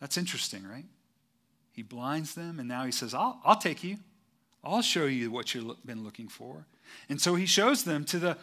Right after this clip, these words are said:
the way to the king of Israel and takes the blind army to Samaria,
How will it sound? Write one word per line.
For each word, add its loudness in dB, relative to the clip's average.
the 2
way 10
to 6
the 4
king 4
of 4
Israel 6
and 4
takes 4
the 0
blind 10
army 6
to 2
Samaria, 6